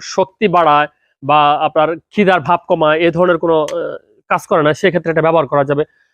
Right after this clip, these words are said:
আবার অনেকে বলতেছেন যে, যদি এটা ব্যবহার করা যায়, তাহলে ধূমপান করলে তো রোজা ভাঙবে না, কথা তো একটাই হলো। তো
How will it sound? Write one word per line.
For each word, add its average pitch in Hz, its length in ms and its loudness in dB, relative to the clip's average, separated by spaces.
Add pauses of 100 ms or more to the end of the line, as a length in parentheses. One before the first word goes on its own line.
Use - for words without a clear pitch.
(120)
আবার 185 220 2
অনেকে 208 320 2
বলতেছেন 196 420 -2
যে, 185 120 0 (340)
যদি 170 160 0
এটা 196 200 2
ব্যবহার 208 220 2
করা 180 180 2
যায়, 175 160 2
তাহলে 175 200 0
ধূমপান 175 400 -2
করলে 180 260 0
তো 165 100 -10
রোজা 165 180 0
ভাঙবে 139 220 0
না, 143 80 -2
কথা 165 200 -2
তো 170 80 -2
একটাই 170 220 0
হলো। 135 180 0 (440)
তো 170 40 2